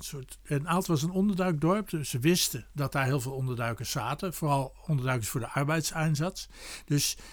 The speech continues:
eh, arbeidskrachten. En de Duitsers hebben dus besloten om de kerken daar te omsingelen. En het belangrijkste was de Westerkerk.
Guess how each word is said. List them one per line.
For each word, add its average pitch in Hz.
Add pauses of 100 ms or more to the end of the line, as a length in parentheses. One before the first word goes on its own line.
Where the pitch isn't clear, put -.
(200)
eh, 139
arbeidskrachten. 160 (340)
En 151
de 139
Duitsers 156
hebben 139
dus 127
besloten 147
om 131 (220)
de 147
kerken 175
daar 135
te 160
omsingelen. 117 (300)
En 151
het 120
belangrijkste 170
was 147
de 131
Westerkerk. 151